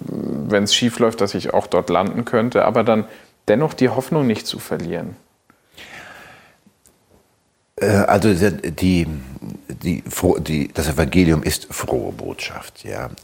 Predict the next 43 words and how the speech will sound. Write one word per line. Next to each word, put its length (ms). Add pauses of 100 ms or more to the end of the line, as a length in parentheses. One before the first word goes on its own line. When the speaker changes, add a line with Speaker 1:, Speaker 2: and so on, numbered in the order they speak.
(100)
Speaker 2:
Aber, 280
äh, 140
wie, 100 (200)
<laughs> 480
immer, 220
wir 80
kommen 340
immer 140
wieder 180
auf 80
diesen 260
Punkt 300
auch 140
zurück. 520 (480)
Meine 340
Freiheit 720
ist 200
da 80
schon 200
auch 140
gefordert, 320
meine 220
Entscheidung, 600 (240)
ja. 260 (540)
Und 120
dass 200
Gott 240
eben 180
meine 220
Entscheidung 500
ernst 480
nimmt. 380
Also 300 (880)
ich 140
komme 220
nicht 240
in 120
die 140
Hölle, 340
wenn 160
was 160
schief 400
gelaufen 520